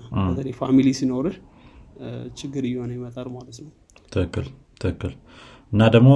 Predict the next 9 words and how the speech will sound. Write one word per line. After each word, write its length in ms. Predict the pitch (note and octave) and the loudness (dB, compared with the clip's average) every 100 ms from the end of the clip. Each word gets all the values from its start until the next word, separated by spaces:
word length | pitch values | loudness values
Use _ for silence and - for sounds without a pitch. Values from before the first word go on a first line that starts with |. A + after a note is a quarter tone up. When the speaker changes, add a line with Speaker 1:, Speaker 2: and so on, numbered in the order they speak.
| C3 | 6
Speaker 1:
ከኦፊስ 520 | B2 G#2 A#2 - A#2 - | 4 4 4 6 2 4
ከሆነ 240 | A2 G#2+ | 4 6
የምትሰራው 500 | G#2+ G#2 G#2 A2+ D3 | 4 2 2 4 6
የራሱ 260 | A2+ F#2+ F#2 | 6 6 2
የሆነ 240 | F#2+ F2+ F2+ F2+ F2 F2 F2 - - - - C4+ - - - - - - - F#3 - - A#2+ | -2 -2 -2 -2 -4 -6 -8 -12 -20 -20 -6 -4 -4 -8 -10 -8 -8 -4 0 2 2 0 -8
አስቸጋሪ 460 | - A2 G2 F#2+ F#2+ | -2 0 2 2 2
ፓርቶች 380 | F#2+ F2+ F#2 F#2 | 0 -2 -4 -4
አሉት፣ 260 | F2+ F2 | -6 -6
እንደዚህ 340 | F2+ F2 E2+ | -4 -4 -2